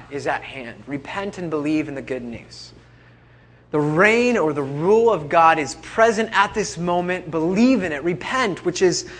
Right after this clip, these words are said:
this, come on board with this new reality. Align yourself to this new political, social, economic, spiritual reality.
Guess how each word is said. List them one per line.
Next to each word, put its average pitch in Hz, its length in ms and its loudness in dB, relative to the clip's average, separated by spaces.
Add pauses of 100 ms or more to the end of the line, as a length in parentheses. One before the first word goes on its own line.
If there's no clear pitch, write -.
(120)
this, - 320 -2
come 240 260 4
on 247 220 6
board 220 260 10
with 190 140 2
this 175 180 -6
new 196 140 2
reality. 185 400 6
Align 196 600 4
yourself 175 680 2
to 185 60 -4
this 165 200 -6
new 226 400 0 (300)
political, 220 560 4
social, 220 540 2
economic, 202 840 0
spiritual 220 1000 0 (320)
reality. 143 640 0